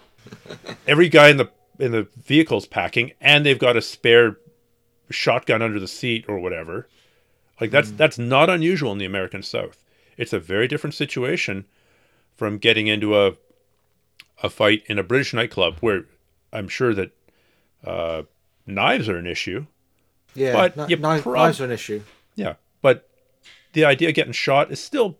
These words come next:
Speaker 2: fairly unusual.
Speaker 1: It's extremely unusual. You, the,
Speaker 2: Yeah.
Speaker 1: the idea of getting shot in Britain is extre-, you don't, it's not even on your radar.
Speaker 2: Yeah.
Speaker 1: Kni-, knives, however, are
Speaker 2: Yeah.
Speaker 1: a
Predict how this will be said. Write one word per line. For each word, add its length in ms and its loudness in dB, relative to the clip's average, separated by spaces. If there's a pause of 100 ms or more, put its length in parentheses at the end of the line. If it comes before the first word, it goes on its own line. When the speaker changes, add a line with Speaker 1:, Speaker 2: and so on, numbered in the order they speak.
(120)
Speaker 2:
fairly 680 2
unusual. 640 -4 (640)
Speaker 1:
It's 280 -10
extremely 440 -2
unusual. 320 -6
You, 120 -10 (140)
the, 140 -14
Speaker 2:
Yeah. 140 -10
Speaker 1:
the 120 -4
idea 200 -2
of 60 -14
getting 160 -6
shot 240 -4
in 60 -10
Britain 380 -12
is 360 -16 (680)
extre-, 800 -10
you 80 -14
don't, 240 -4
it's 120 -14
not 140 -6
even 140 -8
on 40 -8
your 100 -6
radar. 380 -8 (640)
Speaker 2:
Yeah. 200 -10 (120)
Speaker 1:
Kni-, 280 0
knives, 420 0
however, 460 -10 (160)
are 200 -6
Speaker 2:
Yeah. 100 -10 (400)
Speaker 1:
a 160 -18